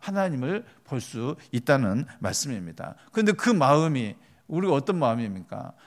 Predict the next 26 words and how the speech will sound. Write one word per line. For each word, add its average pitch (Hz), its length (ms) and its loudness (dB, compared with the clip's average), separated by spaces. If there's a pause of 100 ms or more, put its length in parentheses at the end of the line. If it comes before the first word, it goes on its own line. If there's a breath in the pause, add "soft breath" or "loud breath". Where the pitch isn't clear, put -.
잠언 151 600 6
십칠 - 360 -4
장 139 320 2 (180)
구 147 140 -2
절에서 117 520 0
우리 190 180 0
마음이 131 300 0
어떤 135 220 -4
상태인가를 117 580 -6
말씀하죠. 98 640 -8 (180 soft breath)
자, 87 260 -10
우리 123 160 -4
마음을 101 340 -4
보겠습니다. 90 600 -12
잠언 101 300 -8
십칠, - 400 -14
아니, 98 260 -6 (240 soft breath)
에레미야 127 400 4
십칠 - 300 -6
장 180 280 0 (140)
구 120 100 -10
절 113 120 -2
말씀입니다. 95 800 -6 (300 soft breath)
자, - 140 -14
시작. 143 420 0 (320 loud breath)
"만물보다 110 920 4